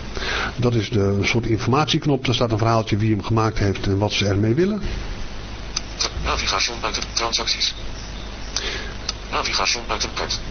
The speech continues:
Speaker 1: Je hebt een transacties.
Speaker 2: Saldo.
Speaker 1: Saldo.
Speaker 2: Negenentwintig euro en vierenvijftig cent.
Speaker 1: En op een gegeven moment gaat hij ook uitrekenen wat je de laatste zeven dagen gebruikt hebt.
Speaker 2: Alle reizen. Tab.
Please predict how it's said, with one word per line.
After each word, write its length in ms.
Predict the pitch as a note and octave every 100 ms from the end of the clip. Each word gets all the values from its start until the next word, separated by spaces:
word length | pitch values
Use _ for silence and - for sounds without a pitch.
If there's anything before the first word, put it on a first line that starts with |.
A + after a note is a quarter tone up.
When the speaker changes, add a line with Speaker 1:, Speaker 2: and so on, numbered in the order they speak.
| - -
Speaker 1:
Je 60 | A#2+
hebt 160 | C3
een 80 | A2
transacties. 840 | A2 G#2 G2+ F3 - F3 - - - - -
Speaker 2:
Saldo. 380 | - A#2 F#2 E2 - - - - - - -
Speaker 1:
Saldo. 560 | - E3 D#3+ D#3 D#3+ D#3+ - - - - - -
Speaker 2:
Negenentwintig 680 | - - - G#2 B2 B2+ B2
euro 200 | A#2 A#2
en 120 | G#2
vierenvijftig 580 | B2+ A#2+ A#2 A#2 - A#2
cent. 320 | F#2 F2 - - - - - - - - -
Speaker 1:
En 140 | C3+
op 120 | C3
een 100 | A#2
gegeven 240 | A#2+ F#3+ D#3+
moment 180 | C3+ -
gaat 160 | B2+
hij 80 | A#2+
ook 120 | A2+
uitrekenen 500 | B2 B2 A#2 A2+ A2+
wat 120 | G#2+
je 60 | -
de 80 | A2
laatste 320 | A2 G#2+ A2+
zeven 280 | G#2 G#2+ G2
dagen 340 | B2 D3+ E3
gebruikt 420 | - D3 D#3+ D#3
hebt. 320 | - F3 - - - - -
Speaker 2:
Alle 180 | - C#3+
reizen. 280 | A2+ G2 - - - -
Tab. 160 | -